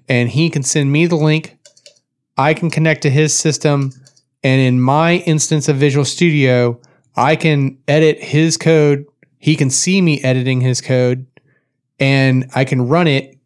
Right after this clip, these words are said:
against his system, but we can both work on it together.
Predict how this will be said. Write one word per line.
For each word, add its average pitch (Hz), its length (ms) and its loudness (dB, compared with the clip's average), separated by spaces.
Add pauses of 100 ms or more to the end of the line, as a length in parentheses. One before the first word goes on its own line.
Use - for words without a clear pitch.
(160)
against 143 480 0
his 160 300 -2
system, 113 580 -2 (960)
but 143 300 0
we 143 160 2
can 139 180 0
both 147 340 0
work 147 240 0
on 143 100 2
it 135 100 -2
together. 120 440 -2